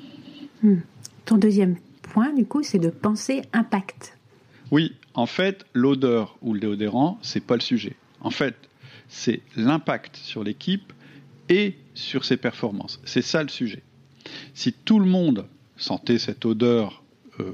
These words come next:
Speaker 2: corporelle de cette personne, mais que ça gênait personne, ça serait même pas un sujet. Je donne deux exemples. Il peut y avoir des travaux physiques,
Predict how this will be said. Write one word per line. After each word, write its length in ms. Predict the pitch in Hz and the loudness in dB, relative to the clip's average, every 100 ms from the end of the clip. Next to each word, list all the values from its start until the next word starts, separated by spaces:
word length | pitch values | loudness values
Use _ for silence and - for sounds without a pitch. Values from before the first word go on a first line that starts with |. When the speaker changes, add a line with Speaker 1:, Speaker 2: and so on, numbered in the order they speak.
| 123 | -6
Speaker 2:
corporelle 580 | - - 139 175 269 170 | -6 -2 -2 2 0 0
de 140 | 151 113 | -4 -4
cette 220 | - 104 | -4 -4
personne, 460 | - 120 233 294 285 - | -4 -2 -2 -2 -2 0
mais 100 | 120 | 0
que 80 | - | 0
ça 160 | 120 | -2
gênait 400 | 104 104 139 131 | 0 0 2 2
personne, 460 | - 110 - 208 247 - - - | 0 -4 -2 0 0 -4 -20 -16
ça 160 | - 123 | -6 -4
serait 220 | - 190 | -2 -2
même 220 | 135 127 | 0 0
pas 140 | 170 | 0
un 100 | 151 135 | -2 -2
sujet. 320 | - 117 107 - - - - - - - | -2 -2 -4 -8 -20 -20 -20 -20 -20 -18
Je 160 | - 113 | -10 -4
donne 260 | 110 98 - - | -2 -2 -4 -6
deux 180 | 113 101 | -2 2
exemples. 500 | 123 135 220 247 - - - - _ - | 2 2 2 0 -4 -20 -20 -20 _ -16
Il 120 | 101 | -8
peut 200 | - 131 | 2 4
y 100 | 123 | 6
avoir 540 | 117 123 131 117 101 - | 4 4 2 2 -4 -12
des 340 | 135 104 104 95 | -16 -8 -6 -6
travaux 420 | - 123 113 113 | -4 -2 0 -2
physiques, 680 | - 143 123 170 262 - - | -2 -4 -2 0 -2 -6 -20